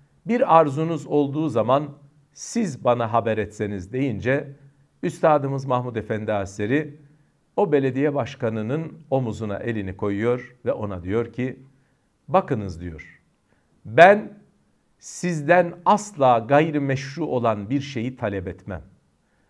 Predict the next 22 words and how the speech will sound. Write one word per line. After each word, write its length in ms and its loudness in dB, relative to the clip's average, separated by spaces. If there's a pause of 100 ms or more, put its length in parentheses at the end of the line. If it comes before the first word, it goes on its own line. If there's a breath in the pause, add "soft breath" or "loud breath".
(680)
Ben 380 8
aslında 800 2 (160)
meşru 500 0
bir 240 -2
taleple 640 2
bile 200 4
sizin 400 -6
kapınızı 540 -2
çalmak 440 -2
istemem. 440 -8 (800)
Ama 280 4
bir 120 0
Müslüman 600 -2
çok 360 -4
daralır. 580 0 (600)
Onun 340 4
işini 380 -4
ancak 520 0
siz 340 -4
görebilecek 720 2
olur 340 0
da 220 2